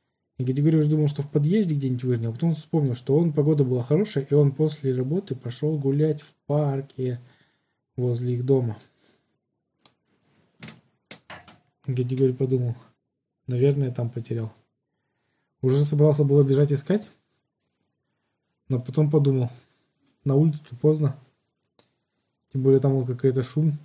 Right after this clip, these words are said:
возле парка. Наверное, хулиганы какие-нибудь тусуются. Там вон, по-моему, милиция стоит, что ли. Не поеду, не пойду лучше, а, от греха подальше. Зачем мне это надо? В темноте все равно я ничего не найду.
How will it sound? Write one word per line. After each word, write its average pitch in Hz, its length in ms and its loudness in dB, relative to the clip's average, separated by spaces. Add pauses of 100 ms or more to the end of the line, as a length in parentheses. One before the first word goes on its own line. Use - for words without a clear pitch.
возле 135 240 -2
парка. 127 480 -6 (160)
Наверное, 127 380 -2
хулиганы 143 440 0
какие-нибудь 139 420 -4
тусуются. 127 540 -8 (140)
Там 131 160 -4
вон, 123 180 -2
по-моему, 123 280 -2
милиция 139 480 -2
стоит, 135 260 -6
что - 220 -4
ли. 127 140 -6 (880)
Не 135 120 0
поеду, 127 580 4
не 139 120 2
пойду 131 280 2
лучше, 120 340 -4 (1200)
а, 117 320 -4
от 117 60 -6
греха 123 300 -4
подальше. 147 560 -4 (260)
Зачем 143 580 -4
мне 147 100 0
это 147 140 -2
надо? 139 320 -2 (220)
В 139 60 -8
темноте 139 380 0
все 143 140 -2
равно 139 160 2
я 147 80 2
ничего 139 240 0
не 135 80 -2
найду. 120 260 -2